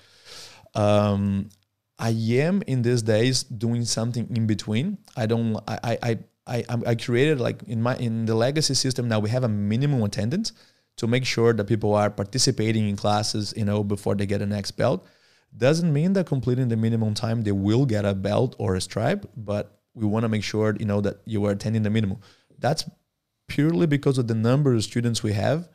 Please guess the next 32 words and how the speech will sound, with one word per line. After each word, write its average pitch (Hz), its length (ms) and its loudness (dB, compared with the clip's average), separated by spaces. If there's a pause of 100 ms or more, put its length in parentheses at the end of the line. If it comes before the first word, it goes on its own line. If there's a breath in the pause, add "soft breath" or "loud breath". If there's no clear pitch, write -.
(260 soft breath)
Sometimes 123 560 -2
it's 110 100 0
difficult 117 540 -2
to, 110 300 0 (180)
to, 107 140 -4
to 101 140 -8
track 110 440 -2
exactly 104 560 0
how 110 160 -2
much 107 220 -2
someone 98 340 -2
is 95 80 -2
training, 117 340 -2 (520 loud breath)
and 101 200 -2
they 107 80 4
might 120 300 2
train 117 240 0
in 107 160 0
different 120 320 0
classes 113 400 0
with 98 120 0
different 113 260 -2
instructors, 107 500 0
so 104 100 -2
we 104 120 2
need 104 160 -2
to 104 80 -2
be 101 140 0
able 101 180 0
to 98 100 -6
track 101 300 -6
them. - 140 -12